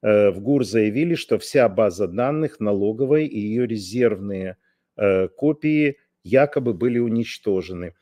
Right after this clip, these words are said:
Фактически речь идёт о полном уничтожении инфраструктуры одного из основных государственных органов России и многочисленных сопутствующих данных налоговой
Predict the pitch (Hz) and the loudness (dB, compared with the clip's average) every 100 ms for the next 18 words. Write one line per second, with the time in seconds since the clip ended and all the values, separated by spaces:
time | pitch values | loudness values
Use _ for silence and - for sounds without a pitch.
0 | _ _ 123 - 175 170 - 120 120 123 | _ _ -6 -4 -4 -6 -4 -2 0 -2
1 | - 101 123 180 - _ _ _ _ 117 | -4 -4 0 0 -2 _ _ _ _ 2
2 | 117 - - 160 139 110 107 107 107 - | 2 0 4 6 6 4 2 0 -2 -4
3 | - 104 120 110 101 101 - 110 - 104 | -4 -4 -2 -4 -4 -8 -6 -6 -4 -10
4 | - 147 160 160 - _ _ - 101 113 | -4 -2 0 -2 -4 _ _ -8 -2 0
5 | 120 135 101 113 - 113 107 107 123 101 | 2 4 2 -2 -4 -4 -2 0 0 0
6 | - _ _ _ 107 - 110 110 87 - | -6 _ _ _ -6 -4 0 0 0 -6
7 | 98 - 98 87 92 95 104 98 - 160 | -8 -2 -2 -2 -6 -4 -4 -4 -4 -2
8 | 175 170 107 101 104 101 - 135 - 104 | -2 -2 -2 -2 -2 -4 -4 -6 -4 -6
9 | - 113 92 120 - - 98 87 - 98 | -4 -8 -4 -6 -8 -8 -6 -6 -8 -10
10 | 90 131 147 156 - 101 98 123 123 131 | -2 0 0 -2 -4 -2 0 0 0 0
11 | 135 | -2